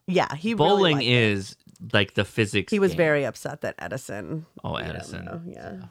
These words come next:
Speaker 2: well.
Speaker 1: That's po-, pain point for him.
Speaker 2: We should go back to Bolero and then make them play no bumpers.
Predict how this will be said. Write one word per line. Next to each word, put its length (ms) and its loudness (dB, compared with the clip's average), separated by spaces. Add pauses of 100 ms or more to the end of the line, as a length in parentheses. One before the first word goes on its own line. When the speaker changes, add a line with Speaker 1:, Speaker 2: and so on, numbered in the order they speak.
Speaker 2:
well. 240 -16
Speaker 1:
That's 420 -20 (720)
po-, 160 -4 (140)
pain 240 -2
point 280 -4
for 100 -6
him. 220 -10 (760)
Speaker 2:
We 100 -2
should 180 -6
go 100 -2
back 260 -6
to 100 -10
Bolero 840 -6
and 120 -10
then 200 -6
make 220 -8
them 120 -6
play 220 -8
no 280 -4
bumpers. 720 -14